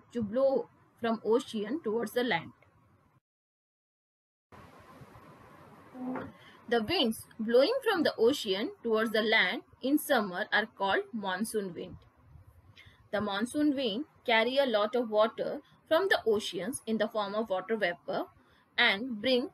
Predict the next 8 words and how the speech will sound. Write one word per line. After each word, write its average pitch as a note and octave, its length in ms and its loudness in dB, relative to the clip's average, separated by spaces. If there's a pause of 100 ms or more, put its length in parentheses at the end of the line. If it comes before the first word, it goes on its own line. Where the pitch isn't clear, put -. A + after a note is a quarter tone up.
large A3 300 4
amount A3+ 380 -6
of G#3+ 180 -4
rain G3 300 -6 (180)
on A3 220 -4
land. F3+ 240 -8 (1000)
The A3 100 -2
process D4 460 0